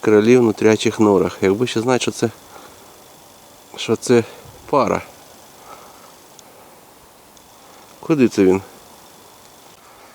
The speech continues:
Ладно, дуже пугати їх не буду, поки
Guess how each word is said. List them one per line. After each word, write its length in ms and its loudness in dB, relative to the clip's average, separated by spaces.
Ладно, 340 0
дуже 240 2
пугати 400 -6
їх 40 0
не 120 4
буду, 240 0
поки 300 -6